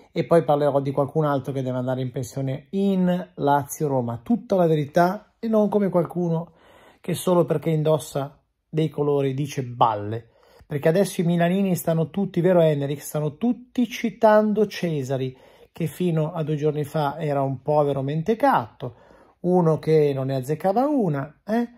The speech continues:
Adesso citano tutti Cesari perché fa comodo, Sport Mediaset aveva i diritti della Coppa Italia, ma Graziano Cesari, il lampadato, è quello che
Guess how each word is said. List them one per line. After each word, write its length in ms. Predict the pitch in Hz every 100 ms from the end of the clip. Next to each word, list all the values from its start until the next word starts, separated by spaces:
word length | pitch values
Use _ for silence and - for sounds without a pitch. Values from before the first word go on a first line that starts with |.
| _
Adesso 360 | - 277 294 240
citano 480 | - 262 214 240 254
tutti 320 | 294 294 320
Cesari 480 | - 247 285 277 262
perché 240 | 180 180
fa 160 | 175 208
comodo, 560 | 240 254 247 220 185
Sport 320 | 165 - 190 170
Mediaset 520 | 185 175 165 170 160
aveva 220 | 151 151
i 80 | 156
diritti 440 | 151 170 165 160
della 220 | 139 147
Coppa 260 | 170 214 240
Italia, 580 | 294 285 151 110 120 -
ma 280 | 190 196 165 _ _ _ _
Graziano 600 | - 180 170 - 269 226
Cesari, 720 | 202 240 247 190 170 156 180
il 80 | 180
lampadato, 880 | 180 180 180 226 220 233 254 196 -
è 120 | 170
quello 340 | 160 165 156 147
che 380 | 151 143 139